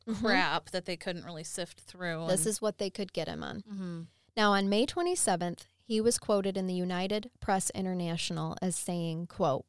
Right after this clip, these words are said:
Speaker 1: "I will be glad to go to the chair if Carol will sit on my lap,"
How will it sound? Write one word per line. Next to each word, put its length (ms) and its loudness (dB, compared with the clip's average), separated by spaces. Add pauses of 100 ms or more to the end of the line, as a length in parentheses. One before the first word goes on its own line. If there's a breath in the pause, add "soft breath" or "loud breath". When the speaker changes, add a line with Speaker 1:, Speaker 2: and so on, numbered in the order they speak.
(140)
Speaker 1:
"I 140 4
will 180 4
be 160 0
glad 460 2
to 60 0
go 160 2
to 80 0
the 120 -2
chair 480 -4 (300 soft breath)
if 240 2
Carol 500 0
will 180 -2
sit 280 0
on 140 -2
my 160 -2
lap," 400 -4